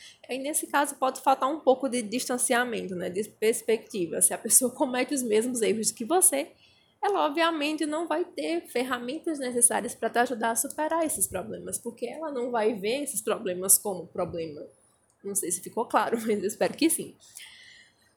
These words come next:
E outro problema é que alguém pode também ser um excelente leitor beta e não ser escritor, né? <laughs> Ou escrever de uma forma que não te agrade, mas ser ótimo pra es-, encontrar certos erros que você precisa melhorar.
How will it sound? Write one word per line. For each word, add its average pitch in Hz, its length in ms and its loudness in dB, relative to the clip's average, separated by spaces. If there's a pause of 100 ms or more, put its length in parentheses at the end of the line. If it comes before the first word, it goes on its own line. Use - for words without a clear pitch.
(360)
E 269 140 2
outro 311 220 2
problema 302 480 2
é 302 40 -2
que 302 140 -2
alguém 269 260 -2
pode 269 280 -2
também 240 280 -6
ser 240 200 -2
um 214 160 -6
excelente 285 580 -2
leitor 269 400 0
beta 233 640 0 (300)
e 311 100 0
não 247 220 -2
ser 247 160 4
escritor, 240 560 -2
né? 214 180 -2
<laughs> 233 60 -2
Ou 190 100 2
escrever 208 400 2
de 196 80 -2
uma 214 80 0
forma 202 320 0
que 202 140 0
não 196 240 -2
te 233 120 -2
agrade, 190 600 0
mas 214 240 -2
ser 214 160 2
ótimo 240 400 0
pra 220 160 -2
es-, 233 260 -6
encontrar 240 480 -4
certos 233 400 -2
erros 226 320 0
que 220 100 -8
você 220 240 -6
precisa 214 360 -4
melhorar. 208 580 -4